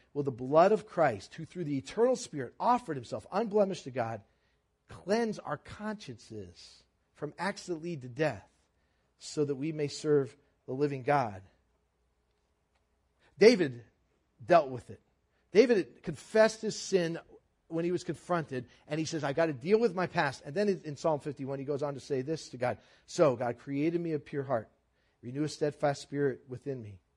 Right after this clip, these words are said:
Save me from blood guilt, O God, the God who saves me,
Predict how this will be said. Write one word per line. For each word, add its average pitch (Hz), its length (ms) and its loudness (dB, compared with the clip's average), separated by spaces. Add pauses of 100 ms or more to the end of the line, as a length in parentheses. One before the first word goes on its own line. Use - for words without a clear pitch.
(240)
Save 156 380 -2
me 165 80 -4
from 147 240 -8
blood 135 320 2
guilt, 120 260 -4
O 120 60 -10
God, 110 320 -8 (340)
the 117 60 -16
God 139 240 -2
who 120 60 -10
saves 160 440 -2
me, 95 220 -16